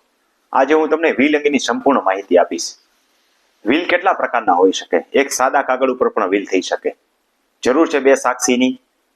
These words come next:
બે સાક્ષી એમ કહેવા જોઈએ કે એને will કરતી વખતે અને સહી કરતી વખતે મેં જોયેલા છે. તો એ બાબત અગત્યની છે, બે સાક્ષી. પણ સાદા will ને પડકારી શકાય.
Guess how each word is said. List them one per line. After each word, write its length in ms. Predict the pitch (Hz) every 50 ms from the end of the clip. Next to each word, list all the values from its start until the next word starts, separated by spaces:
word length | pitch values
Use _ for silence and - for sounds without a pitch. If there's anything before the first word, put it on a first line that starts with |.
| _ -
બે 140 | 123 131 139
સાક્ષી 420 | 135 135 123 123 - - 135 127
એમ 140 | 135 143 143
કહેવા 300 | 139 139 131 131 135 131
જોઈએ 300 | 127 127 131 131 139 139
કે 100 | - 127
એને 280 | 123 123 110 98 104 113
will 140 | 123 135
કરતી 420 | 135 135 - 110 - - 123 120 117
વખતે 340 | 107 104 - - - 120 117
અને 140 | 110 104
સહી 260 | 98 - 113 107 127 131
કરતી 340 | 127 127 - - 110 107
વખતે 240 | 92 90 - - 107
મેં 220 | 92 87 92 98 92
જોયેલા 420 | - 82 82 87 85 73 62 62
છે. 240 | - - 64 62 - _ _ _ _ _ _ _ _ _ _ _ _ _ _ _ _ _ _ _ _ _ _ _ -
તો 200 | 95 90 - -
એ 140 | - 123 143
બાબત 300 | 135 113 107 107 120 123
અગત્યની 460 | - 113 123 123 - 110 87 90 92
છે, 140 | - 123 135 - _
બે 120 | 107 110
સાક્ષી. 420 | 104 - - 90 - - - - - _ - - _ _ _
પણ 80 | 113
સાદા 400 | 110 - - 113 120 127 135 131
will 200 | 127 113 113 113
ને 60 | 120 120
પડકારી 460 | - - 101 98 - 101 90 85 80
શકાય. 320 | - - - - 78 -